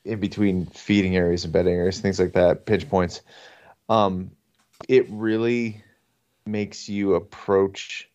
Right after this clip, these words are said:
hunting an animal incredibly different. And it, it's not like, oh, hell. Um, I'm not a,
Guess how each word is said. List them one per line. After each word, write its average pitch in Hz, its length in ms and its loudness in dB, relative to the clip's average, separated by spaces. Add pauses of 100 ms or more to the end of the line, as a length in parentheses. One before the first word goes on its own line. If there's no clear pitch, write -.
hunting 95 420 -4
an 95 60 -4
animal 95 540 -4 (260)
incredibly 90 500 0
different. - 320 -4 (920)
And 90 480 0 (1160)
it, 107 220 2
it's 110 260 -4
not 113 300 2
like, 107 260 -2 (2250)
oh, - 440 -8
hell. 87 440 0
Um, 95 500 0 (2500)
I'm 120 120 0
not 127 200 4
a, 95 100 -2